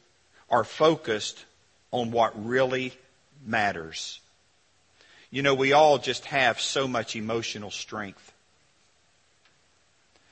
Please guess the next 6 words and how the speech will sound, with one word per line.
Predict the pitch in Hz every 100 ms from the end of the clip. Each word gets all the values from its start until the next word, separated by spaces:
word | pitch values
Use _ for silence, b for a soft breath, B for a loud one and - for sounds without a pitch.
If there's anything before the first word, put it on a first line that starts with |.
| b b b b _ _ _ _ _ _ _ _ _ _ _ _ _ _ _ _ _ _ _ _ _ _ _ _ _ -
Either | 127 127
we | 127 131
can | 127 110
give | 135 139
that | 127 107 - _ _ _
energy | 120 139 131 107 104 101